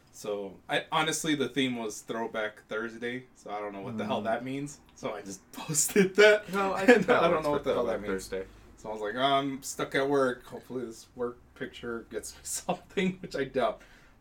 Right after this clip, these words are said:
Speaker 1: But yeah, that's
Speaker 2: Did Funko po-, repost one of your images the other day?
Speaker 1: Yeah,
Speaker 2: Which
Speaker 1: the
Speaker 2: one?
Speaker 1: Jumanji.
Speaker 2: Yeah, that
Speaker 1: But they,
Speaker 2: picture was
Speaker 1: but,
Speaker 2: really
Speaker 1: but
Speaker 2: good.
Speaker 1: I didn't win. <laughs> I was like, "Fuck."
Speaker 2: Oh. Did they post it, like,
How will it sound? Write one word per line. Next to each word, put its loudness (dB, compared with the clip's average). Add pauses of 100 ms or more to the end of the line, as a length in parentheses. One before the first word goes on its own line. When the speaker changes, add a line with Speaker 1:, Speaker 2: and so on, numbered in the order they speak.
(100)
Speaker 1:
But -4
yeah, 2 (140)
that's -12 (160)
Speaker 2:
Did 0
Funko -4
po-, -8
repost -8
one -10
of -16
your -10
images -14
the -14
other -16
day? -18 (220)
Speaker 1:
Yeah, -4
Speaker 2:
Which -4
Speaker 1:
the -4
Speaker 2:
one? -6
Speaker 1:
Jumanji. -10 (340)
Speaker 2:
Yeah, -2
that -2
Speaker 1:
But 4
they, 4
Speaker 2:
picture 4
was 4
Speaker 1:
but, -4
Speaker 2:
really 4
Speaker 1:
but 6
Speaker 2:
good. 6
Speaker 1:
I 2
didn't 4
win. 6
<laughs> -6
I 4
was 2
like, 0
"Fuck." -8
Speaker 2:
Oh. -2 (220)
Did 2
they 4
post 2
it, -4
like, -4